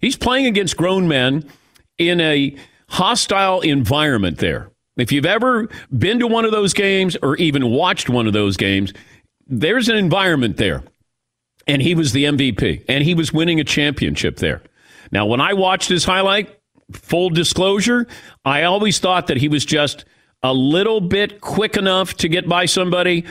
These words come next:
a little bit strong enough to do something. His release was just barely quick enough to get it all. Like, I, I just thought he was barely great,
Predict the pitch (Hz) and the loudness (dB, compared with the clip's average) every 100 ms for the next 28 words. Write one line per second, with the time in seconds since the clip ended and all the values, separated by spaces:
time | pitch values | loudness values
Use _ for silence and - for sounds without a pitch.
0 | - - 127 147 214 196 202 - - 165 | -8 -2 0 0 0 0 0 -2 0 0
1 | 202 208 196 196 - 185 190 - 196 175 | 2 2 2 0 -2 0 0 0 -2 0
2 | 196 180 160 165 131 147 147 214 214 - | 0 0 0 0 0 0 2 2 0 0
3 | 156 113 101 113 208 226 - 123 117 170 | -2 -2 -2 0 0 0 0 -4 -2 0
4 | 208 208 196 190 175 - _ _ - 233 | 2 2 0 0 -2 -6 _ _ -4 -2
5 | 226 185 180 - 143 170 165 165 170 - | 0 0 0 -2 0 0 2 0 -2 -8
6 | - 175 - - 180 247 - _ _ 165 | -4 -4 -2 -2 0 -2 -6 _ _ -2
7 | 240 254 - 202 175 180 175 151 123 - | 0 0 0 0 2 2 2 2 0 -4
8 | - _ _ _ 123 - _ _ _ 113 | -14 _ _ _ -12 -12 _ _ _ -4
9 | 95 196 202 170 117 135 143 82 - | 0 2 2 0 0 0 0 -2 -6